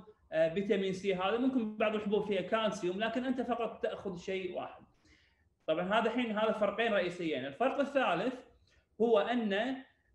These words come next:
آه، البرتقالة لذيذة، أليس، أليس كذلك؟ البرتقالة لذيذة الطعم والحبوب ليس لها طعم، هذا الفرق الثالث.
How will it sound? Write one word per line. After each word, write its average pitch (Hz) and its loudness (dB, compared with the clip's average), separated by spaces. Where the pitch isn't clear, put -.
آه، 175 2
البرتقالة 202 0
لذيذة، 202 2
أليس، 185 -2
أليس 170 -4
كذلك؟ 175 0
البرتقالة 180 2
لذيذة 208 2
الطعم 151 -2
والحبوب 196 0
ليس 269 2
لها 190 2
طعم، 131 -4
هذا 202 2
الفرق 185 -2
الثالث. 156 -2